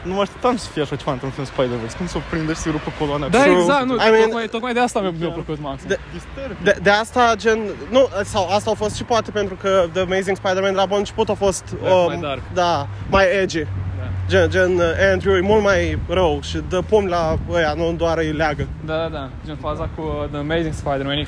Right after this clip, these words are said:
Speaker 2: că el e Spider-Man-ul care a început. Chiar și dacă n-am înțeles când au zis Toby că, gen, el a omorât, cine a omorât pe Ben. Pentru că eu știam că Andrew era Spider-Man-ul care... După
Speaker 3: Care e
Speaker 2: ce
Speaker 3: vengeful.
Speaker 2: da, după ce l-a omorât Ben, el a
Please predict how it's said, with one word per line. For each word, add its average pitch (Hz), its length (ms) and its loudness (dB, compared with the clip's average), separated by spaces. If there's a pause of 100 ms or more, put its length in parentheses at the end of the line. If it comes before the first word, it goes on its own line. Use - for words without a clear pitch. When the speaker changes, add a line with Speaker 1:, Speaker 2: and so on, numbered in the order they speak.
Speaker 2:
că 139 200 0
el 156 160 4
e 156 60 4
Spider-Man-ul 143 560 -2
care 139 140 0
a - 20 -4
început. 139 300 -10
Chiar 220 120 2
și 226 60 -2
dacă 202 180 0
n-am 208 140 -2
înțeles 202 400 -2 (260)
când 165 120 -2
au 165 60 4
zis 165 180 0
Toby 156 400 2
că, 139 100 -6
gen, 139 180 -4
el 147 220 0
a 143 40 2
omorât, 131 380 0 (380)
cine 151 140 -4
a 143 60 2
omorât 139 240 2
pe 156 100 -2
Ben. 135 260 0 (220)
Pentru 156 100 0
că 143 80 -4
eu 180 60 2
știam 190 220 0
că 214 80 -6 (100)
Andrew 165 200 -2
era 139 240 2
Spider-Man-ul 135 580 0
care... 127 380 0 (360)
După 147 120 0
Speaker 3:
Care 165 60 6
e 165 60 4
Speaker 2:
ce 165 100 2
Speaker 3:
vengeful. 170 500 2 (100)
Speaker 2:
da, 151 200 2
după 131 160 -8
ce 143 140 -8
l-a 143 60 -2
omorât 143 280 -2
Ben, 143 200 -2
el 147 180 -2
a 156 80 0